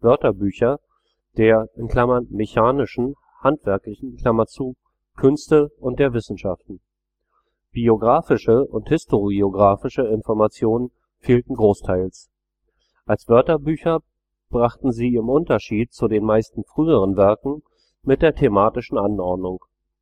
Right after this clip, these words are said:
Mit Antoine Furetières Dictionnaire universel des arts et sciences von sechzehnhundertneunzig begann diese neue Richtung in der Geschichte der Enzyklopädie.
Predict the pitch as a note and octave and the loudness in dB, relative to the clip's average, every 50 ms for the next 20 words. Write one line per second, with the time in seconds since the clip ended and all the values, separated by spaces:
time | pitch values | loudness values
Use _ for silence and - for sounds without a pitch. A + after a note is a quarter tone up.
0 | _ _ _ _ _ _ _ _ _ _ _ A#2+ A#2+ A#2+ - - B2+ A#2+ A#2 A2 | _ _ _ _ _ _ _ _ _ _ _ -4 -4 -4 -2 -2 -2 -2 -2 2
1 | - B2+ A#2+ B2 C#3+ E3 F3 E3 _ _ D3 C3 A#2+ B2 - - - A#2 A2 A#2 | 2 4 4 4 2 -2 -6 -12 _ _ -2 -2 0 -2 -4 -2 -2 0 2 2
2 | C3+ D#3 - - - - _ _ _ _ B2+ B2 - - - B2 G#2+ A2 A2 A2 | 2 0 -2 -6 -12 -20 _ _ _ _ -6 -6 -6 -4 -2 0 2 2 2 2
3 | A#2 B2 C#3+ D3+ D#3+ E3 _ - - A#2 A#2 A2+ A2 G#2+ G2 G2+ G2 F#2+ G#2 A2 | 2 0 -4 -4 -6 -10 _ -6 -2 -2 0 2 0 2 2 0 0 0 2 2
4 | A2 B2+ C#3+ D3 _ _ - A2+ F#2 F2+ F#2+ G2+ - - C#3+ C3+ - - - _ | 2 2 0 -4 _ _ -2 -2 -2 0 -2 -2 -2 -2 -6 -8 -10 -14 -20 _
5 | _ _ _ _ _ _ - A#2 G#2+ - - C3+ C3+ D3 C3+ G#2 G2 - - C3+ | _ _ _ _ _ _ -8 -8 -8 -6 -2 0 2 2 2 0 0 -2 -4 -4
6 | C#3 - _ _ _ _ - B2 A#2+ G#2 A#2+ A#2 C3 C3 B2 - - B2+ A2+ A2+ | -4 -6 _ _ _ _ -6 -6 -6 -6 -4 -2 -2 -2 -2 -4 -6 -4 -2 -2
7 | A2 G#2 G#2 - - G2+ G2+ G#2 G#2+ G#2 - - D3 D3 - _ _ _ _ _ | 0 0 -2 -2 -2 0 0 0 0 0 -2 -6 -6 -6 -6 _ _ _ _ _
8 | _ _ _ _ _ _ _ _ - A2+ G2+ - A#2 A#2 C3+ D3+ C#3 C3 A#2+ B2+ | _ _ _ _ _ _ _ _ -2 -2 2 2 2 2 0 -2 -6 -6 -4 -4
9 | C3 A#2 A#2 A#2 A#2 A2+ G#2 G#2+ A#2+ - - - D3 C#3+ D3 C#3+ - A#2+ A#2+ A#2 | -2 0 2 2 2 2 2 0 -2 -4 -2 -2 -2 -2 -2 -4 -4 -4 -2 0
10 | A#2 G#2 G#2 G2+ - - A#2 G#2+ - - C#3 C3 A#2+ A#2+ A#2 G2 G#2 G#2+ - - | 0 0 -2 -4 -6 -8 -8 -6 -2 -2 -2 0 0 0 0 0 -2 -6 -8 -14
11 | - - A#2+ A2+ - C3 B2 A#2 G#2 F#2 F2+ F#2 | -6 -4 -4 -2 -2 -2 -4 -2 -4 -6 -8 -10